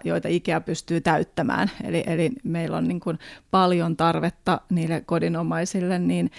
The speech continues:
tilojen, ää, te-, tekemiselle, viihtyisille ja mukaville, eikä, eikä ikinä liikaa rahaa sen,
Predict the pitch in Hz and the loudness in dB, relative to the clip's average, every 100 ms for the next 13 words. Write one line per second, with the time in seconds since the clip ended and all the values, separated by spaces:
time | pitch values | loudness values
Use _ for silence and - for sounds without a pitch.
0 | - - - 180 170 170 175 180 - 175 | -12 -20 2 4 4 4 4 0 -2 -2
1 | 170 - - - - - - - - - | -2 -4 -6 -10 -16 -16 -16 -8 -4 -2
2 | 170 160 175 202 196 214 - - 175 190 | 0 2 2 2 2 2 0 2 2 2
3 | 175 170 180 175 185 - - 165 170 165 | 0 0 2 0 0 -4 -6 -4 -2 0
4 | 165 170 175 - 165 160 165 - 170 165 | 0 0 0 0 0 0 0 0 0 2
5 | 151 - 160 165 170 160 - 156 165 160 | 0 0 0 0 0 -2 -2 -2 0 0
6 | 156 - - 175 | 0 -2 -2 -2